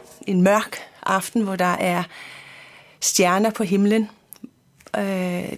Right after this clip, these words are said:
det er få stjerner, jeg egentlig kan se med mit blotte øje, men egentlig er der rigtig mange stjerner inde bagved.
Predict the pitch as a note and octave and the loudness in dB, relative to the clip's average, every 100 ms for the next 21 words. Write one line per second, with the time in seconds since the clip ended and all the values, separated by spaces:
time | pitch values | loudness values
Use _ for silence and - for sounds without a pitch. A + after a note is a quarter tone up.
0 | - B3+ - - - G#3 F#3+ A#3 A3+ - | -2 0 2 2 2 2 2 4 2 2
1 | G#3+ B3 A#3 G#3+ A#3 A3 A3 G3 F#3 F#3 | 0 0 -2 -2 0 0 2 0 0 0
2 | F3+ G#3 A3 F3+ F#3 G3+ - _ - _ | 0 0 0 0 -2 -4 -8 _ -20 _
3 | _ _ G#3 - G#3 G#3+ A#3 G3+ F#3+ F#3+ | _ _ 0 2 4 4 2 2 0 -2
4 | - _ - - G#3 G#3 A3+ F#3+ E3 F3+ | -4 _ -18 -2 -2 -2 -2 0 0 0
5 | A3 - E3 E3+ F#3 - F#3 F#3 F3+ F3+ | -2 -2 -4 -2 -4 -4 -2 -2 -4 -6
6 | - E3 | -6 -6